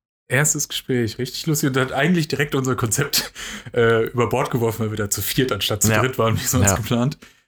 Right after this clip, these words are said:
Speaker 1: Äh, dachten, ja, ist mal so ein Testding, aber war, fand ich, mit eins der lustigsten Gespräche, weil es irgendwie am geselligsten war.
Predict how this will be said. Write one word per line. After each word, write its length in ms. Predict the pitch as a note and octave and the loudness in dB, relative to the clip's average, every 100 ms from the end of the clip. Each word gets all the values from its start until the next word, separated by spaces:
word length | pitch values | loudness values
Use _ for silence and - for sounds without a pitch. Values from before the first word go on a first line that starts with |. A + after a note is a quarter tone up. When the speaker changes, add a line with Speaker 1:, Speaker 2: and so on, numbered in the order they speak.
| _ | _
Speaker 1:
Äh, 180 | A2 A2+ | 2 2
dachten, 300 | A#2+ - A#2 | 0 0 2
ja, 100 | B2 | 2
ist 140 | B2+ | 0
mal 80 | A#2 | 0
so 60 | G#2+ | 0
ein 80 | |
Testding, 500 | G2+ C3+ - D#3 F3 E3+ | 0 0 0 2 0 0
aber 220 | A2+ G#2 | 0 0
war, 140 | A2 | -2
fand 260 | C3+ C#3+ D3+ | -2 -4 -4
ich, 160 | D3 | -2
mit 140 | C#3+ D#3+ | -2 -4
eins 220 | D3 F3+ | -4 -4
der 140 | - C3 | 0 0
lustigsten 440 | E3 - G3+ - | 0 -4 -6 -6
Gespräche, 380 | D#3 - G3+ G#2 | -6 -6 -4 -2
weil 80 | F#2+ | -4
es 80 | G#2+ | -4
irgendwie 260 | G#2 B2 | -4 -2
am 120 | B2 | -4
geselligsten 540 | B2+ B2 D3+ G2+ - F2+ | -4 -6 -6 -8 -8 -10
war. 180 | F2 | -10